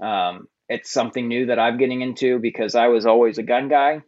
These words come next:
uh, you know, guns, non-standard weapons, things like that. I, you know, I'm actually, you know, with our company and a weapons expert on several of our contracts, you know, for certain things.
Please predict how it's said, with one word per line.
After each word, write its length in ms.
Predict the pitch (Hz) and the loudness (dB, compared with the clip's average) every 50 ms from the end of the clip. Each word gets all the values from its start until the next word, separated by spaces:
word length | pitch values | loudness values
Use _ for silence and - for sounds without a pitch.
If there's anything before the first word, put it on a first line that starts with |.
| _ _ - | _ _ -10
uh, 220 | 107 104 101 95 95 | -6 -4 -4 -4 -6
you 100 | 107 110 | -8 -10
know, 160 | 107 101 101 | -12 -12 -12
guns, 680 | 101 - 123 117 120 120 117 120 113 104 - - - _ | -8 -6 -6 -6 -6 -8 -10 -14 -14 -14 -14 -16 -16 _
non-standard 560 | 120 117 113 113 - - 123 117 113 113 110 | -12 -10 -10 -10 -12 -12 -10 -10 -8 -8 -6
weapons, 440 | 104 117 110 - - 117 113 110 - | -4 -4 -4 -4 -6 -8 -12 -12 -12
things 200 | - 113 117 107 | -12 -10 -8 -4
like 200 | 117 107 107 - | -4 -4 -4 -2
that. 260 | - 110 107 107 - - | -2 0 0 0 -2 -2
I, 200 | 107 110 113 - _ _ _ _ _ _ _ _ | -2 -2 -2 -4 _ _ _ _ _ _ _ _
you 80 | - 107 | -10 -6
know, 160 | 104 98 98 | -4 -4 -4
I'm 220 | - 107 117 117 | -2 -4 -4 -2
actually, 600 | 117 110 110 110 - - 113 107 104 104 104 - - - | -2 -2 -4 -2 -2 -2 -2 -2 -2 -4 -4 -6 -10 -16
you 100 | - 107 | -18 -14
know, 180 | 107 104 104 98 | -12 -10 -8 -8
with 160 | 107 107 101 | -6 -6 -4
our 100 | 101 98 | -6 -4
company 420 | - - 120 113 - 113 110 104 104 | -2 -4 -4 -4 -4 -6 -6 -6 -6
and 200 | - - 98 98 | -6 -6 -8 -8
a 60 | 92 | -6
weapons 400 | 98 113 113 - - 110 104 110 | -4 -4 -4 -4 -6 -10 -8 -8
expert 420 | 107 104 - - - 113 101 - | -8 -8 -8 -6 -6 -4 -4 -4
on 160 | 98 101 101 | -6 -8 -10
several 400 | 98 - 120 113 101 113 110 107 | -6 -4 -2 -2 0 0 0 0
of 100 | 104 87 | 0 -2
our 120 | 98 92 92 | -2 -4 -4
contracts, 720 | - - 110 110 113 - - 110 107 - - - - - | -6 -8 -8 -8 -6 -4 -2 0 0 -2 -2 -8 -16 -12
you 80 | 117 104 | -8 -8
know, 180 | 98 95 - _ - | -6 -8 -8 _ -6
for 260 | - 58 58 - _ - | -6 -6 -6 -8 _ -16
certain 320 | - - 107 104 - - | -10 -8 -8 -8 -8 -8
things. 420 | - - 110 107 107 107 - - | -8 -6 -6 -6 -6 -8 -12 -16